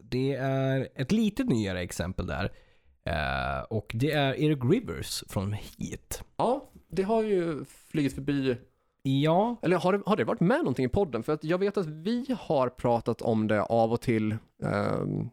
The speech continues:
Speaker 2: privat.
Speaker 1: Ja, jag vet faktiskt inte om det har varit med i podden alls. Det känns som för att,
Speaker 2: Mm.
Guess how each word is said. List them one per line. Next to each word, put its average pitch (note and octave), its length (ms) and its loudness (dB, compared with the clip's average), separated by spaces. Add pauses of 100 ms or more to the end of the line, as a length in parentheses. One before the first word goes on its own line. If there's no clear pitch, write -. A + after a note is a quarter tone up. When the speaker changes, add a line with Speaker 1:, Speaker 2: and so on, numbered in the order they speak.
(160)
Speaker 2:
privat. - 600 -2
Speaker 1:
Ja, C#3 420 2
jag D#3+ 140 2
vet E3 260 -2
faktiskt F#3 180 0
inte A2 140 2
om G#2 100 2
det G2+ 60 4
har G2+ 120 2
varit G2+ 260 2 (360)
med A2 640 2
i A2 260 0 (760)
podden A#2 360 0
alls. D#3 360 -2
Det B2+ 100 0
känns D3 240 -2
som C#3+ 100 -2
för A2 100 0
att, A#2+ 60 -2
Speaker 2:
Mm. A#2 100 -8